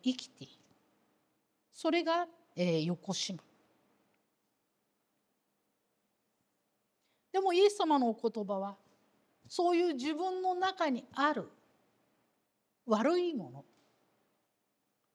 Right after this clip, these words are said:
人に与えなさい。意地悪なこと、嫌なこと、これを誰かに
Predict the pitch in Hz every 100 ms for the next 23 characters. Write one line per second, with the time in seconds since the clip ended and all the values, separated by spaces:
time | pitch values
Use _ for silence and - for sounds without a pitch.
0 | _ _ _ _ - - 247 220 220 254
1 | 277 - _ _ _ _ - 165 - 202
2 | 214 208 208 - - - _ _ _ _
3 | _ _ _ _ _ _ _ _ _ _
4 | _ _ _ _ _ _ _ _ _ _
5 | _ _ _ _ _ _ _ _ _ _
6 | _ _ _ _ _ _ _ - 254 240
7 | 294 294 269 233 233 262 - _ _ _
8 | - 214 196 214 - _ _ _ _ _
9 | _ _ _ _ _ 254 311 415 427 -
10 | 185 - - _ _ _ _ _ _ _
11 | _ _ _ _ _ _ - 370 403 415
12 | 403 - _ _ - 254 381 415 403 294
13 | 196 113